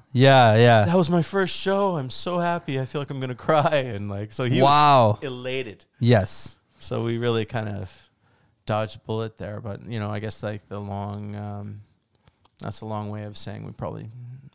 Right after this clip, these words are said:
Speaker 2: probably won't book him again.
Speaker 1: <laughs> Yeah, but still, that's,
Speaker 2: <laughs>
Speaker 1: that's,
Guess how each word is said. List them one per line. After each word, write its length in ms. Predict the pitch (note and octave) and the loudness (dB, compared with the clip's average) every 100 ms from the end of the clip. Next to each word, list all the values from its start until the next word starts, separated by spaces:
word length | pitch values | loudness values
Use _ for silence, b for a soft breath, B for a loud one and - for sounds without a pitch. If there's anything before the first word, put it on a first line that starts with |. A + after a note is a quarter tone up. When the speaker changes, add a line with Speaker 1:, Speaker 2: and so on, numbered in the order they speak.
| _ | _
Speaker 2:
probably 200 | A#2 C3 | -10 -8
won't 160 | A2+ E2+ | -10 -10
book 160 | G#2+ | -14
him 100 | F#2 | -12
again. 300 | G#2+ A2 A2 - | -14 -16 -16 -18
Speaker 1:
<laughs> 180 | - - | -20 0
Yeah, 880 | D3+ - D3+ B2 D#3 C3+ - D3+ C3 - B D#3 | 0 2 -2 -2 -2 -4 -2 0 0 0 B -4
but 160 | F3+ E3+ | 0 0
still, 260 | - G3 C#3+ | 4 6 8
that's, 560 | C#3+ - - - - | 6 4 -4 -10 -8
Speaker 2:
<laughs> 0 | |
Speaker 1:
that's, 540 | F3+ F3 F#3 - - | 4 4 4 0 -4